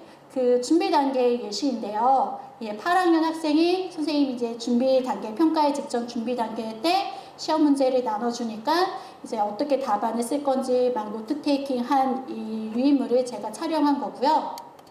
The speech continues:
어, 그리고 이제 그러면 시험 문제는 어떤 문제 유형인가라고 궁금해하실 수 있는데,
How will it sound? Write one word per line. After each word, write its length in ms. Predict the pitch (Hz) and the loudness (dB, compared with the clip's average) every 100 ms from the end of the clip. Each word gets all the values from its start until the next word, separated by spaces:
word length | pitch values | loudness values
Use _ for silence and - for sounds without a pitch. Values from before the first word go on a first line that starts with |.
| - - - - - - - - - | -20 -20 -20 -20 -20 -20 -20 -20 0
어, 360 | 262 254 262 269 | 2 2 -2 -4
그리고 300 | 285 302 294 | 0 2 2
이제 440 | 254 240 247 247 247 | 2 4 2 2 2
그러면 320 | 262 262 220 | 2 0 -4
시험 280 | - 415 415 | 0 2 2
문제는 540 | 381 349 302 302 311 | 0 2 4 4 4
어떤 720 | 311 311 349 349 330 294 269 - | 0 -2 -2 2 4 4 4 0
문제 380 | 220 277 269 220 | -2 0 0 0
유형인가라고 920 | 262 254 220 226 226 202 196 220 214 | 0 0 0 2 2 0 -4 -6 -6
궁금해하실 640 | 247 233 240 262 262 269 | -6 -4 0 0 2 0
수 120 | - | -2
있는데, 600 | 233 202 208 311 277 - | -6 -6 -2 0 0 -2